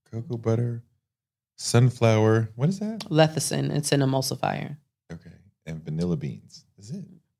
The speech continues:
Speaker 1: Is
Speaker 2: Yeah,
Speaker 1: it?
Speaker 2: pure chocolate is just that.
Speaker 1: So you're, do, do you have relationships with farmers in Africa?
Speaker 2: So, not now. Right now, we are using manufactured chocolate,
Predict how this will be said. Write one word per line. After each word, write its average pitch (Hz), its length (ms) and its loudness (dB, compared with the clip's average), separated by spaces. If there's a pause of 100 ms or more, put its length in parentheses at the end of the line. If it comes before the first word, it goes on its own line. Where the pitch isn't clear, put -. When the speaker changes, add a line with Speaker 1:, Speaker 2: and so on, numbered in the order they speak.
(760)
Speaker 1:
Is 208 80 -4
Speaker 2:
Yeah, 175 60 -6
Speaker 1:
it? 156 120 -12
Speaker 2:
pure 190 220 -4
chocolate 202 460 -8
is 190 160 -6
just 196 220 -8
that. 220 260 -8 (1300)
Speaker 1:
So - 160 4
you're, 120 640 6 (180)
do, 117 200 4
do 107 220 0
you 143 160 8
have 147 240 6
relationships 113 680 4
with 98 200 2
farmers 104 840 4
in 104 500 4 (140)
Africa? 320 520 0 (460)
Speaker 2:
So, - 280 -2 (680)
not 180 380 4
now. 147 500 4
Right 165 260 4
now, 190 240 6
we 165 260 4
are 143 500 4
using 147 840 2
manufactured 143 840 2
chocolate, 131 640 -4